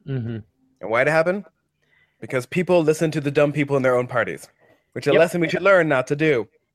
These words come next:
Speaker 1: Yeah. Yeah, it's,
Speaker 2: But I,
Speaker 1: it's a fascinating.
Speaker 2: yeah. I would like to take this moment to admit my own personal biases,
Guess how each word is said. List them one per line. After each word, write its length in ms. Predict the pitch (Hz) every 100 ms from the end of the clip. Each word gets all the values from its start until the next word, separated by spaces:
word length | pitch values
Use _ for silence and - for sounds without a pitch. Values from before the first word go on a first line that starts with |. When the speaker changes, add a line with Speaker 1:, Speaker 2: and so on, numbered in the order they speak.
| _ _
Speaker 1:
Yeah. 220 | 120 107 - - _ _ _ _ _ _ -
Yeah, 200 | 113 113
it's, 160 | 147
Speaker 2:
But 160 | 180 180 -
I, 60 |
Speaker 1:
it's 160 | - -
a 60 | - _ -
fascinating. 400 | 135 - 110 139
Speaker 2:
yeah. 240 | 113 87 - _ _ _ _
I 80 | 147
would 80 | 151
like 120 | 160
to 60 | -
take 160 | 190 180
this 120 | 175
moment 260 | 175 135 -
to 120 | 143
admit 240 | 139 139
my 180 | 131 139
own 420 | 131 139 147 151 -
personal 420 | - 139 139 139
biases, 600 | 139 131 135 117 92 -